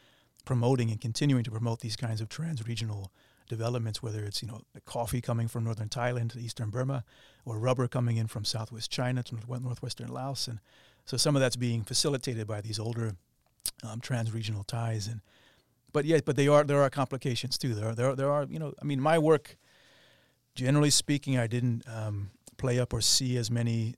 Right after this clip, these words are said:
tensions with these, um, subnational projects. I, I, I, my, my, my findings are, generally speaking, you know, Akha are, um,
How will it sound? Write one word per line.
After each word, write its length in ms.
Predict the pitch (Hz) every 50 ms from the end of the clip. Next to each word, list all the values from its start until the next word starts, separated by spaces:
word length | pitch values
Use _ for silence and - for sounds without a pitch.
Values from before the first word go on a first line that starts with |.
| _ _
tensions 480 | - - 127 131 127 - 131 120 113 113
with 300 | 107 117 123 117 - -
these, 540 | 131 120 117 113 110 104 101 - - - -
um, 240 | 120 113 107 104 107
subnational 1040 | 107 - - 135 127 120 127 123 123 123 - - 135 127 123 120 117 113 107 110 - - _ _ _ _
projects. 500 | - 123 120 120 113 120 123 117 - -
I, 280 | 117 110 113 113 110 113
I, 60 | 117
I, 80 | 113 104
my, 280 | 104 110 113 117 113 117
my, 260 | 113 117 117 120 117 - - - - _
my 200 | - 123 117 127
findings 440 | - - 139 127 135 131 135 123 117
are, 100 | 123 110
generally 360 | 110 107 123 123 123 123 120 110
speaking, 540 | - - - 120 117 - 123 113 113 107 - _ _ _ _ _ _ _ _ _ _
you 100 | - 127
know, 140 | 110 110 107
Akha 340 | 113 110 113 113 - 117 107
are, 300 | 104 104 104 104 104 117 113
um, 340 | 107 107 107 104 104 98